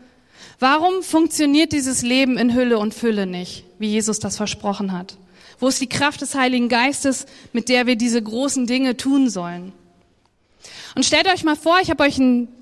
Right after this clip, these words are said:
ein Bild mitgebracht, also jetzt nicht da hinten, sondern in eurem Kopf. Stellt euch mal mit mir vor, euer Nachbar kauft sich ein Auto. Ich habe extra gegoogelt, was jetzt so das neueste Auto ist, hab so irgendwie so eine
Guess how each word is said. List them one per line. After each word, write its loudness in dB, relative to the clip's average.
ein -8
Bild 2
mitgebracht, -2
also -6
jetzt -8
nicht -6
da -4
hinten, -4
sondern -4
in -2
eurem 2
Kopf. -2
Stellt 0
euch 0
mal 2
mit 0
mir 0
vor, 2
euer 4
Nachbar 2
kauft 2
sich -4
ein -2
Auto. -2
Ich 0
habe 2
extra 0
gegoogelt, 0
was 0
jetzt -4
so 0
das -2
neueste 0
Auto 0
ist, 4
hab 0
so 0
irgendwie 0
so 2
eine 2